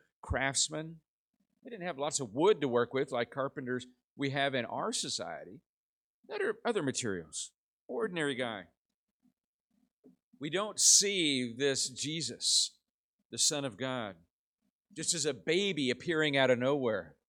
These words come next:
We don't see him like the Japanese story of Peach Boy, where an elderly couple see a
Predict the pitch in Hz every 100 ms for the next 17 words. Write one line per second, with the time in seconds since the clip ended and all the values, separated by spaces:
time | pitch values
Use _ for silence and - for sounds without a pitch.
0 | _ _ _ _ _ _ _ _ _ _
1 | 147 196 180 - 185 185 175 160 160 156
2 | 160 170 175 180 170 156 - 175 165 151
3 | - 240 - - 135 127 147 147 143 170
4 | 175 165 147 180 180 156 - _ _ _
5 | - - 202 196 190 160 151